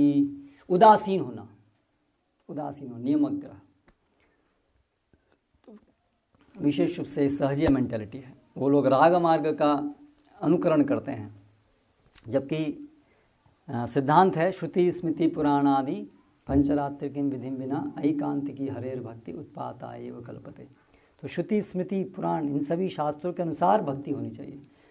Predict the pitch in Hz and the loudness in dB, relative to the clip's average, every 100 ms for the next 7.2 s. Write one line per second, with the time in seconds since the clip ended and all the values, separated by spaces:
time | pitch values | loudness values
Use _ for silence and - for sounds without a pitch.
0 | _ 165 185 190 208 190 196 196 180 180 | _ -4 -2 0 0 2 0 0 -2 0
1 | 208 139 123 - 165 156 139 156 139 156 | 0 -2 -6 -6 -6 -6 -8 -8 -6 -4
2 | 151 147 - _ _ _ _ 135 139 151 | -4 -6 -18 _ _ _ _ -10 -6 0
3 | 143 139 139 - - _ _ _ _ 123 | 4 4 2 -8 -20 _ _ _ _ -6
4 | 123 143 135 131 135 131 139 127 127 123 | 0 0 0 0 -4 -4 -6 -4 -2 -4
5 | 113 110 - 135 - 127 123 123 104 104 | -6 -12 -14 -14 -8 -4 -4 -4 -10 -14
6 | - _ _ _ _ _ _ _ - 156 | -20 _ _ _ _ _ _ _ -20 -20
7 | - | -20